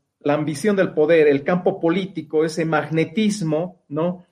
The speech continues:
que le perturba la racionalidad y una decisión clara, y el juego de parafernalia y de luces de bengala de los medios de comunicación en el ámbito internacional es presa de,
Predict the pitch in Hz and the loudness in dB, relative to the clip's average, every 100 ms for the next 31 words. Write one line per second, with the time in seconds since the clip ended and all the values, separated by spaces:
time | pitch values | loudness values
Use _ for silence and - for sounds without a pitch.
0 | _ _ _ 151 147 143 147 143 165 160 | _ _ _ 4 6 8 6 6 6 6
1 | - 226 202 165 165 147 139 139 139 175 | 6 6 6 4 0 -2 -2 -2 -2 -2
2 | 175 165 147 143 151 165 170 156 143 143 | -2 -2 0 0 0 -2 0 0 0 -4
3 | 135 170 165 160 180 165 156 170 - _ | -6 -4 -4 -2 0 2 0 -2 -14 _
4 | _ _ _ 180 214 214 160 - - 156 | _ _ _ 0 2 2 0 -6 -6 2
5 | 160 160 - 208 214 185 180 185 - _ | 2 2 4 6 8 6 4 2 -6 _
6 | _ 156 151 160 151 - 151 156 185 185 | _ -4 2 2 2 2 0 0 2 2
7 | 175 165 160 160 - 156 160 156 143 151 | 2 2 0 -2 -6 -6 -2 0 4 4
8 | 185 180 156 156 151 156 175 170 143 139 | 4 0 0 2 2 4 4 4 2 2
9 | 170 175 160 151 143 151 147 156 170 160 | 0 0 0 -2 -4 -2 -2 -2 0 0
10 | 160 165 156 147 147 185 196 190 240 247 | 0 -2 -4 -6 0 2 2 2 4 4
11 | 247 - _ _ _ - 175 180 - 202 | 2 -8 _ _ _ 2 2 2 4 6
12 | 208 208 175 156 151 143 143 | 6 6 6 8 8 6 2